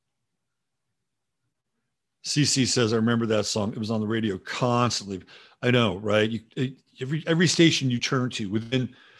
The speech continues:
ten to fifteen minutes, that song would show up.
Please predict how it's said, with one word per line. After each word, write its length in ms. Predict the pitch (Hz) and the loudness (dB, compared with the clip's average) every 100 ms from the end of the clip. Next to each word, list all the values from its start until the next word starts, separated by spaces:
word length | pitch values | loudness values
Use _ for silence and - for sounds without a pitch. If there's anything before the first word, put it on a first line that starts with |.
| - _ _ _ _ _ | -20 _ _ _ _ _
ten 180 | - 170 | 0 2
to 60 | 156 | 4
fifteen 480 | 175 160 - 127 | 2 2 2 2
minutes, 260 | 131 117 104 | 2 0 -2
that 160 | 117 101 | -4 -2
song 540 | - 143 123 107 104 - _ _ - | 2 4 4 2 -2 -10 _ _ -10
would 120 | 110 | -6
show 360 | - 127 107 104 | -4 -4 -4 -6
up. 200 | 95 | -10